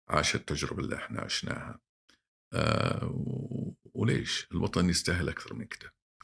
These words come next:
فإحنا كلنا جميعًا بنحاول نساهم في التنمية، وتنمية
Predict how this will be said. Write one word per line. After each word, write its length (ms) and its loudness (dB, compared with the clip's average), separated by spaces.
فإحنا 1600 -2
كلنا 720 4
جميعًا 720 4
بنحاول 600 4
نساهم 420 0
في 100 -8
التنمية، 640 -2
وتنمية 560 6